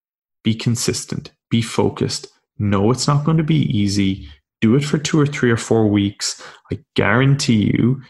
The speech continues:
you will be massively surprised if you do all of the above. In relation to the vitamin C, by the way, don't overdo it. You'll get <laughs> constipated.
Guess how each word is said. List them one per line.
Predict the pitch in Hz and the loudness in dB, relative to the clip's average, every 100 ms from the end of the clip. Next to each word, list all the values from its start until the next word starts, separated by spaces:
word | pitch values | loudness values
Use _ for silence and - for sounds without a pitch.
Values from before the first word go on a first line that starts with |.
| _ _ _ | _ _ _
you | - 110 | 0 2
will | 98 | 2
be | 92 95 | 2 0
massively | 95 95 - - - | 0 -2 -4 -4 -4
surprised | - - - - - | -4 -4 -4 -4 -6
if | - | -6
you | - | -6
do | - | -4
all | - - | -2 -2
of | - - | -2 -2
the | - | -2
above. | - 104 110 - - _ - | 0 0 -2 -6 -20 _ -2
In | 117 | 2
relation | 113 135 165 | 4 2 0
to | 160 | 0
the | 156 | 2
vitamin | 127 123 107 | 2 4 2
C, | - 110 | 2 0
by | 110 - | 2 2
the | 113 | 2
way, | - 113 120 - - | 2 2 -2 -4 2
don't | 120 - | 2 4
overdo | 120 107 104 101 | 2 2 2 2
it. | 101 - | 0 0
You'll | 110 | 0
get | 107 110 | 0 -2
<laughs> | |
constipated. | - 120 127 113 107 101 104 - | 0 0 0 0 2 4 2 0